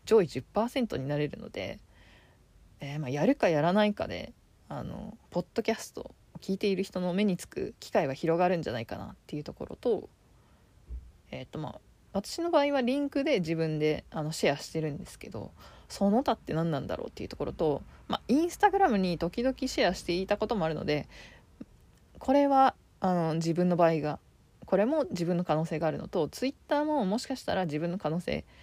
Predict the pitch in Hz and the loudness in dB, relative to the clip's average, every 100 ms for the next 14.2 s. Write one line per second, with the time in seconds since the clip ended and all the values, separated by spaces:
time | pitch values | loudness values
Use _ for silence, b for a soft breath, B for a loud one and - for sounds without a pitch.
0 | B B - - - - 185 233 269 - | B B 2 2 -2 -2 2 4 2 2
1 | 190 156 - 240 294 339 311 285 - 247 | 2 2 2 -2 0 -4 -6 -8 -6 -6
2 | - 320 330 359 349 370 349 269 247 208 | -2 0 0 -2 -2 2 4 4 4 2
3 | 220 B B B _ 208 214 185 170 151 | -2 B B B _ 2 4 2 0 -2
4 | 147 - 170 - 160 160 175 202 - 180 | -2 0 0 0 -6 -2 -2 -4 -4 -2
5 | 170 147 147 185 247 - 190 165 160 - | -2 -2 -4 -4 -4 -4 -4 -2 -4 -6
6 | 269 285 196 - - - - 185 170 - | -2 2 2 0 -6 -20 -12 -8 -6 -4
7 | 147 131 139 - - _ _ _ _ - | -4 -4 -8 -14 -20 _ _ _ _ -20
8 | _ _ _ - - - _ - _ _ | _ _ _ -20 -20 -20 _ -20 _ _
9 | - _ - _ - _ _ - - - | -20 _ -20 _ -20 _ _ -20 -10 -2
10 | 185 - - 120 - - _ _ _ _ | 0 -2 -6 -8 -8 -14 _ _ _ _
11 | _ - - _ _ - - _ _ - | _ -20 -20 _ _ -20 -20 _ _ -12
12 | - 180 165 196 226 226 226 226 214 226 | -6 -2 0 2 4 4 2 2 -2 -6
13 | _ _ 175 202 202 151 139 - 185 214 | _ _ -6 -4 -4 -4 -6 -6 -4 -4
14 | 208 - | -4 -8